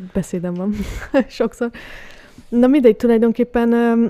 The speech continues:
most eléggé leültem így a suli miatt a, a tervezéssel, meg a jövővel való foglalkozásommal, mert, ö, nagyon leköt az, hogy most ugye leadtam a szakdolgozati címbe jelentő lapomat,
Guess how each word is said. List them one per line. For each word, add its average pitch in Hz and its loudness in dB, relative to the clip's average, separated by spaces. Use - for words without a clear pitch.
most 240 2
eléggé 226 4
leültem 190 2
így 185 0
a 196 2
suli 208 2
miatt 190 0
a, 180 -2
a 185 -2
tervezéssel, 185 -4
meg 185 -4
a 180 -4
jövővel 185 -4
való 190 -4
foglalkozásommal, 208 -6
mert, 190 0
ö, 185 -2
nagyon 196 -2
leköt 180 -4
az, 180 -8
hogy 180 -4
most 175 -8
ugye 180 -4
leadtam 175 -6
a 170 -6
szakdolgozati 190 -6
címbe 190 -4
jelentő 185 -4
lapomat, 180 -4